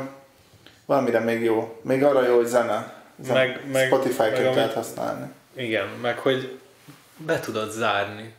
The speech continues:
Speaker 2: a telefonodat.
Speaker 1: Ja, a-, azt is így, így YouTube-oztam, és így leraktam, és így átmentem WhatsApp-ra, és ment tovább, és így mi? És így, így, így kis ablakba így a telefonon így ki lehet rakni a YouTube-ot.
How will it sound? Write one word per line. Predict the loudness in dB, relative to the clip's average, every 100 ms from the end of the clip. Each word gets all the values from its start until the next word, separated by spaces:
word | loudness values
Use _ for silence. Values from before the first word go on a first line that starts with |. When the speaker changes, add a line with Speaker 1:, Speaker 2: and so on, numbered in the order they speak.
| _
Speaker 2:
a | -10
telefonodat. | -4 -4 -6 -8 -8 -8 -10 -8 2
Speaker 1:
Ja, | 4
a-, | 6 4 4 4
azt | 2
is | 2 2
így, | 2 0 -10 0
így | 2
YouTube-oztam, | 4 4 4 4 2 0
és | 0
így | 2
leraktam, | 4 4 2 0 0
és | 0
így | 0 0 2
átmentem | 2 2 -2 0
WhatsApp-ra, | 2 2 0 -2
és | 2
ment | 0 0
tovább, | 0 2 2
és | 0 -4
így | -2
mi? | -2 -2 -6 -14 -20 -20 -20 -2
És | 2
így, | 2 2
így, | 0 2 -2
így | 0
kis | 2 0 2
ablakba | 2 4 4 4 4 4
így |
a | 4
telefonon | 4 2 2 -2 -4 -2
így | -4 -6 -2
ki | 2
lehet | 2 2 -2
rakni | -2 -2 -4
a |
YouTube-ot. | -4 -4 -4 -4